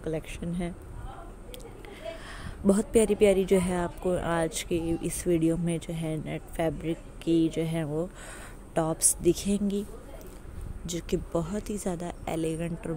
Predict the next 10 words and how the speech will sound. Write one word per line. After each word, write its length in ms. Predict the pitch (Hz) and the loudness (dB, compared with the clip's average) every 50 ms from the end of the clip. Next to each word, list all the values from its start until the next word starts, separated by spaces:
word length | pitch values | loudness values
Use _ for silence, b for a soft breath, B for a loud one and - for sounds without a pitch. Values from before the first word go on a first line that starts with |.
| - | -4
बहुत 320 | - 143 - - 165 - - | -6 -6 -6 -6 -4 -4 -4
ज़्यादा 260 | - 165 165 170 160 - - | -4 -4 -4 -6 -8 -6 -4
प्यारी 340 | - 156 143 143 139 143 147 | -4 -2 0 0 0 0 -2
हैं। 180 | 147 147 165 - B B B B B B B B B B B B B B B B B B B | -2 -4 -6 -8 B B B B B B B B B B B B B B B B B B B
So 260 | - - - 214 208 196 | 0 4 6 6 6 6
viewers, 440 | 196 202 202 196 220 233 240 - - - | 6 4 2 2 0 0 0 0 0 0
अगर 260 | 185 170 185 185 180 | 0 0 0 0 0
आप 300 | 175 170 170 - - - | 0 -2 -4 -4 0 2
लोगों 300 | 175 180 160 170 175 170 165 | 4 4 4 4 2 0 0
को 160 | - 170 | 0 -2